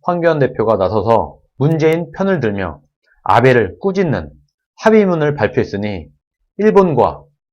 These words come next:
국제, 전 세계 외교가에서 어떻게 보겠습니까?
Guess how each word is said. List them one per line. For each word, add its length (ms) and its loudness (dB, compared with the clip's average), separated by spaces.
국제, 520 -2
전 200 0
세계 220 2
외교가에서 760 2
어떻게 280 2
보겠습니까? 640 -4